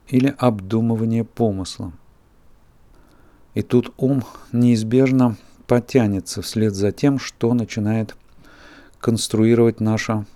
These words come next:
фантазия. И потянется он непременно во внешнее пространство,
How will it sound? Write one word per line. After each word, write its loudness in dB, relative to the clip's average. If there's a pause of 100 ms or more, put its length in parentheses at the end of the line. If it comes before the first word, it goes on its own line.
(120)
фантазия. -2 (1080)
И -6
потянется 2
он 4
непременно 2
во 4
внешнее -2
пространство, -4